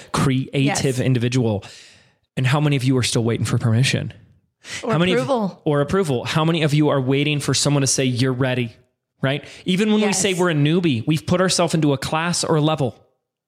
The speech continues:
Speaker 2: Huh.
Speaker 1: right? And then we wait there until someone says we're not in that anymore. Look at how they value intelligence or being smart. It's based on short-term memorization skills.
Speaker 2: Yeah.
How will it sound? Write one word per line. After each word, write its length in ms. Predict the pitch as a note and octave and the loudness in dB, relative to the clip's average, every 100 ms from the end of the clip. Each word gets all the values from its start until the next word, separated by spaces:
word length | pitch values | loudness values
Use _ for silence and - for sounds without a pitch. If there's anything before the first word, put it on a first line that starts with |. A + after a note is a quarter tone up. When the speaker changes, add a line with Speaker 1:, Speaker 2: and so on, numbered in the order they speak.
| _ - | _ -6
Speaker 2:
Huh. 180 | D#4 E4+ _ _ _ _ | -6 -6 _ _ _ _
Speaker 1:
right? 180 | D3 D#3 - | -4 -4 -2
And 100 | D#3 | 0
then 80 | D#3 | 2
we 100 | D#3 | 2
wait 320 | D3 F#3 - | 2 0 0
there 200 | C#3+ C3+ | -2 0
until 240 | C3+ D#3 | 0 0
someone 260 | - D#3+ D#3 | 0 2 2
says 220 | D3 C#3 | 2 2
we're 80 | C#3+ | 2
not 180 | D3 - | 0 2
in 140 | F3 | 2
that 160 | D#3+ B2 | 2 0
anymore. 460 | A#2+ A2+ A2 G#2 _ _ - - - _ _ - | 0 2 0 -4 _ _ -20 -20 -20 _ _ -4
Look 180 | D#3+ | 0
at 80 | F3+ | 2
how 200 | E3+ E3+ | 2 0
they 140 | C#3+ C#3+ | 0 -2
value 640 | C3 C#3+ D3+ D3+ C#3 C3 - _ _ - | 0 0 2 2 2 -2 -8 _ _ -4
intelligence 880 | D3+ C#3+ C#3 D3+ C#3+ C#3+ C#3 - - | -2 0 0 2 2 2 2 0 0
or 220 | C3+ B2+ | 0 0
being 220 | B2+ C#3 | 0 0
smart. 320 | B2+ E3+ C3 - - _ _ _ _ - | 0 0 -2 -6 -18 _ _ _ _ -6
It's 160 | C#3+ A#2 | -6 -2
based 320 | C#3+ C#3+ D3+ | -2 0 2
on 140 | C#3 | 2
short-term 400 | B2+ D3 B2+ D3 | 2 0 2 2
memorization 640 | C#3 C3+ C3+ C3 B2 A#2 A2+ | 4 4 2 2 0 0 -2
skills. 420 | - D#2 - - _ | -2 -4 -6 -10 _
Speaker 2:
Yeah. 160 | F#3+ F3+ | -4 -4